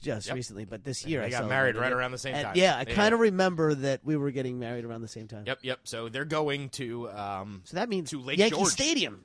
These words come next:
Speaker 1: is probably what.
Speaker 2: No, they're going to Lake George for,
Speaker 1: <laughs> Okay,
Speaker 2: for,
Speaker 1: Lake
Speaker 2: for
Speaker 1: George.
Speaker 2: right, to an actual romantic
Speaker 1: <laughs> Okay.
Speaker 2: retreat. But I said, I said to my dad and stepmother, "You realize you're going to a romantic lake vacation on Friday the thirteenth?"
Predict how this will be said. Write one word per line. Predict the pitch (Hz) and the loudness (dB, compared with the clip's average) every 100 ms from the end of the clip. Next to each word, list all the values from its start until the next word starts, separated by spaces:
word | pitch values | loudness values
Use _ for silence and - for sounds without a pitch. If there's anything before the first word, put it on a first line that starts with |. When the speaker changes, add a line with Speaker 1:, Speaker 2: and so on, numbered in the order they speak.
| - | -10
Speaker 1:
is | 135 | -8
probably | - 147 123 | -2 0 0
what. | 117 107 - | -2 -6 -4
Speaker 2:
No, | 143 180 | 0 2
they're | 139 | 2
going | 139 156 139 | 2 0 -2
to | |
Lake | 127 147 110 | -4 -4 -4
George | 113 156 110 87 - _ | -4 -4 -6 -10 -18 _
for, | - 127 113 107 107 - | -18 -6 -2 -2 -2 2
Speaker 1:
<laughs> | 190 | 4
Okay, | 139 - 175 | 4 2 2
Speaker 2:
for, | 156 | 4
Speaker 1:
Lake | 190 - | 2 2
Speaker 2:
for | 131 | -2
Speaker 1:
George. | 160 | 0
Speaker 2:
right, | 151 - | 0 0
to | 156 | -4
an | 131 | 0
actual | 143 143 151 131 | 0 0 -2 -2
romantic | 127 117 117 113 123 | -2 0 0 0 -4
Speaker 1:
<laughs> | |
Okay. | 139 156 196 143 | 0 2 4 2
Speaker 2:
retreat. | - - - | 0 -4 0
But | - 160 | 2 4
I | 165 | 4
said, | 185 165 160 160 | 4 4 2 -2
I | |
said | 156 180 160 143 | 0 2 0 0
to | 165 151 147 147 135 | -4 -2 0 -2 -2
my | 135 139 | -2 -2
dad | 139 139 | 2 0
and | 127 | 0
stepmother, | - 190 147 127 | -4 -2 -2 -2
"You | 131 147 | -4 -10
realize | - - 165 | -8 -6 -6
you're | 143 | -4
going | 143 151 147 135 | -2 -2 -2 -6
to | 139 127 120 | -6 -6 -4
a | 127 117 | -6 -8
romantic | 120 123 123 117 127 156 143 107 | -10 -6 -4 -4 -6 -4 -6 -8
lake | 104 107 147 101 | -8 -6 -6 -6
vacation | 110 113 123 135 151 131 | -10 -8 -10 -8 -10 -10
on | 104 95 | -10 -12
Friday | 95 120 117 120 | -12 -8 -8 -8
the | 104 | -10
thirteenth?" | - 98 - - | -10 -12 -12 -18